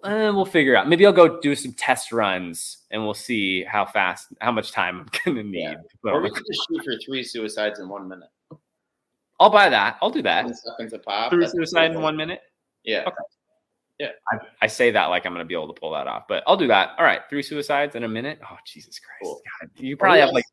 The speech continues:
Speaker 1: deer legs over there.
Speaker 2: Are we gonna go, like, an official suicide, each one, like, you know, quarter court, half court, full co-, or three quarter court, full court? Or do you wanna do, like,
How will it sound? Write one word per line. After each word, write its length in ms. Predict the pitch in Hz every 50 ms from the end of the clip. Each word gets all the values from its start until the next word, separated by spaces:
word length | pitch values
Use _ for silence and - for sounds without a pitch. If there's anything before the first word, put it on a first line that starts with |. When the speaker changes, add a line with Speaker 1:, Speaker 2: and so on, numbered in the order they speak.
| _ _ -
Speaker 1:
deer 180 | 123 131 139
legs 320 | 131 123 107 95 90 85 -
over 160 | 95 87 85 82
there. 320 | 82 82 78 80 82 - _ _ _ _ _ _ _ _
Speaker 2:
Are 120 | 120 120 127
we 100 | 147 143
gonna 200 | 151 151 143 123
go, 460 | 120 127 127 127 123 120 117 - - _ _
like, 200 | - 110 107 104 - _ _ _ _ _ _ _ _ _ _ _ _
an 100 | 107 110
official 480 | 101 - - - 127 120 - - 113 107
suicide, 600 | 107 - - 113 113 110 - - 110 107 107 110 -
each 180 | - 107 107 -
one, 120 | 107 110
like, 160 | 104 98 92 - _ _ _ _ _ _ _ _
you 100 | 104 104
know, 140 | 98 92 92
quarter 300 | 90 - 120 113 110 110 107
court, 260 | - 113 107 - 104
half 180 | 107 107 107 - -
court, 400 | - 110 104 104 101 98 95 - -
full 180 | 117 110 104 104 -
co-, 100 | - _ -
or 160 | 113 101 92 - - - _
three 140 | - 120 110
quarter 220 | - 117 107 104
court, 220 | 107 - 107 - -
full 200 | - 110 107 107
court? 260 | - 120 123 127 120 -
Or 100 | - 107 104
do 60 | 104
you 60 | 107
wanna 160 | 110 104 107
do, 80 | 107 104
like, 200 | 95 87 - -